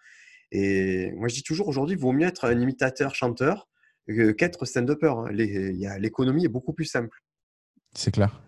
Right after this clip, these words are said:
Speaker 2: Bah, t'as,
Speaker 1: Et le
Speaker 2: t'as
Speaker 1: mo-
Speaker 2: vraiment plein, plein de gens qui sont très connus en province, euh, même si j'aime pas ce mot, euh, dans ces, dans ce circuit-là, qui gagnent très bien leur vie, qui font vivre des familles entières, euh,
Speaker 1: Grave.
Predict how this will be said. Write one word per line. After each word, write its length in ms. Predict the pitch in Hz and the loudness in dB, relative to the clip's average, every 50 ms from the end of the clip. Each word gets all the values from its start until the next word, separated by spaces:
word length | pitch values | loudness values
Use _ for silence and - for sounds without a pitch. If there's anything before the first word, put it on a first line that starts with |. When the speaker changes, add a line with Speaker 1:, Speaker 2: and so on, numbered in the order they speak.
| _ _ - | _ _ -2
Speaker 2:
Bah, 100 | 92 92 | 0 2
t'as, 120 | - - - | 4 4 6
Speaker 1:
Et 40 | 185 | 6
le 80 | 175 | 8
Speaker 2:
t'as 80 | 110 107 | 8 8
Speaker 1:
mo- 60 | 98 | 8
Speaker 2:
vraiment 260 | 101 110 117 127 135 | 8 10 10 10 8
plein, 300 | 127 - - 143 143 147 | 8 8 8 10 10 10
plein 220 | 143 139 139 127 117 | 10 10 10 10 10
de 60 | 107 | 8
gens 160 | 98 120 139 | 8 6 6
qui 100 | 147 - | 6 4
sont 140 | - - 95 | 0 0 0
très 200 | - - - 151 | 2 6 6 6
connus 380 | 135 - 139 120 117 123 131 - - - | 8 10 8 10 10 8 8 6 4 4
en 140 | - 107 | 4 4
province, 640 | - - - 117 101 107 107 127 131 - - - - - - - - - - - - - - - | 4 6 6 6 6 8 6 6 6 4 0 -4 -8 -14 -20 -20 -20 -20 -20 -20 -20 -6 2 4
euh, 420 | 95 95 95 92 90 92 90 90 90 | 6 8 8 8 8 8 8 6 6
même 180 | 90 95 95 98 | 6 6 4 4
si 120 | - - | 4 4
j'aime 120 | 104 98 95 | 6 6 6
pas 100 | 101 104 | 6 6
ce 100 | - 113 | 6 8
mot, 300 | 107 113 123 131 131 - - | 8 10 10 10 10 8 8
euh, 440 | 113 104 98 95 92 92 85 82 82 87 87 - - _ _ _ - | 10 10 12 12 12 10 8 6 2 -2 -4 -6 -10 _ _ _ 0
dans 240 | 104 107 107 104 101 | 4 6 6 8 6
ces, 500 | - - - - - 95 92 87 85 82 | 4 0 2 6 6 8 8 8 6 6
dans 160 | 92 101 95 | 4 4 4
ce 140 | - - 120 | 4 4 4
circuit-là, 520 | 98 - 110 104 - - 117 98 - - - - - - - - - - - _ _ | 4 4 2 2 4 4 4 4 4 2 0 -6 -14 -20 -20 -20 -20 -20 -20 _ _
qui 360 | - 110 110 107 104 101 95 | -2 0 2 2 2 2 2
gagnent 300 | 98 104 123 127 123 117 | 4 6 8 8 8 8
très 220 | - - - 135 120 | 6 6 6 8 8
bien 140 | 123 127 | 10 10
leur 160 | 120 117 107 104 | 10 8 6 6
vie, 220 | 98 107 117 135 | 6 4 4 4
qui 260 | - - - 110 104 | 0 0 2 2 2
font 160 | 95 - 110 | 4 6 6
vivre 220 | 104 101 104 104 104 | 8 8 8 6 8
des 120 | 107 107 | 6 6
familles 340 | - - 113 113 110 107 110 | 6 6 6 8 8 8 8
entières, 400 | 107 101 - - 110 113 110 104 | 8 6 6 6 6 6 8 8
euh, 340 | 98 92 92 90 90 90 87 | 8 8 8 6 6 4 2
Speaker 1:
Grave. 100 | 87 | 0